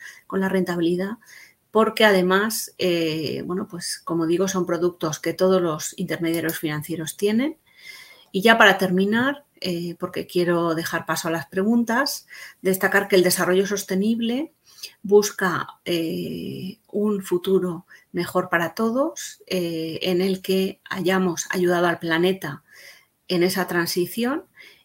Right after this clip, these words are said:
Y, bueno, pues hay que entender los objetivos de desarrollo sostenible. Yo os animo a que los leáis, que los cultivéis en vuestras empresas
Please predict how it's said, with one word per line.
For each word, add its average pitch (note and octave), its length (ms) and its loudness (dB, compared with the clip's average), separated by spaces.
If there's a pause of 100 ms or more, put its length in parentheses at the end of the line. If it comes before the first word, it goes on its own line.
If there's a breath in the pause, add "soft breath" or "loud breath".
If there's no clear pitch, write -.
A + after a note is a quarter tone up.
(120)
Y, G#3 120 4
bueno, G3+ 240 2
pues F3+ 180 -4
hay F#3 140 2
que F#3 100 4
entender F#3 340 2
los G3 160 0
objetivos F3 460 -6
de E3+ 80 -4
desarrollo E3+ 380 -4
sostenible. G3 560 -2
Yo F3 120 -2
os - 160 -8
animo E3+ 360 0
a F3 120 -4
que F3 320 -6 (360 loud breath)
los E3 240 -6
leáis, A3 600 0
que G3 560 0
los F3 240 -2
cultivéis F#3 920 0
en F3+ 180 -6
vuestras F3 340 -6
empresas A#3 800 -4